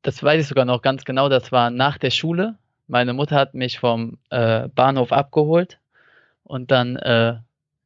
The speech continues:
wurde ich angerufen von einer Nummer, die ich gar nicht kannte,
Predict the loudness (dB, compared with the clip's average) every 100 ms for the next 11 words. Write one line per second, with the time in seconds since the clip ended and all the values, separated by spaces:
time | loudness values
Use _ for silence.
0 | -6 -2 0 -2 -2 -6 -4 -4 -2 -4
1 | 0 0 0 2 0 0 -2 -2 -2 -2
2 | -2 -2 -2 -2